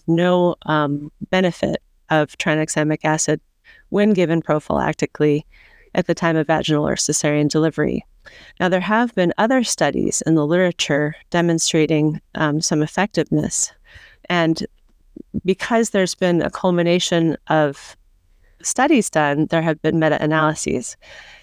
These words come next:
And there was a specific meta-analysis, um, just last year in, um, um, the American Journal of Obstetrics and Gynecology that looked at thirty-six trials, randomized trials,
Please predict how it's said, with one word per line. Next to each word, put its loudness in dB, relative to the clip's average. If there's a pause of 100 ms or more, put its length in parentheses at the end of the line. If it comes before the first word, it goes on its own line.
(160)
And 0 (200)
there 2
was -2
a -2
specific -4
meta-analysis, 0
um, 0
just -2
last -2
year 0 (220)
in, 2
um, 0 (340)
um, 0
the 2
American 2
Journal 2
of 2
Obstetrics -2
and 0
Gynecology 0 (400)
that 0
looked 0
at -2 (120)
thirty-six 2
trials, -4
randomized 2
trials, -2